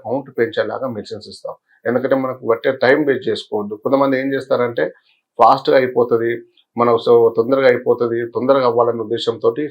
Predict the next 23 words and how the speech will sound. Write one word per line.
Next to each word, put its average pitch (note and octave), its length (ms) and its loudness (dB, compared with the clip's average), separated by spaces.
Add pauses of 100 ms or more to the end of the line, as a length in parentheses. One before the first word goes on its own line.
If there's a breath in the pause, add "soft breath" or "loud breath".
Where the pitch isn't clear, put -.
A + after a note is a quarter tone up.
సెంట్-, B2 320 0
ఐవీఎఫ్ B2+ 320 -2
సెంటర్స్‌కి A2 360 -6
వెళ్తారు. A#2 360 0 (520)
అది A2+ 180 2
తప్పు - 260 0
లేదండి, A#2 420 2
కానీ A2 180 0 (480 soft breath)
ఒక్కసారి D3 380 4
వెళ్తారు A#2 340 2 (100)
కాదు, G#2+ 220 4 (140)
మళ్ళీ C3 260 4
వెళ్తారు. G#2+ 340 -2 (100)
అట్లా A2 220 -4
మూడు B2+ 220 -4
సెట్టింగ్స్ A#2 420 0
అంటారు, G#2+ 300 -4
నాలుగు A#2 260 0
సెట్టింగ్స్ A2+ 380 -6
అంటారు. - 240 -6 (440)
చాలా A#2+ 200 4 (300)
కష్టం C#3+ 340 0
అవుతది, C#3+ 240 -4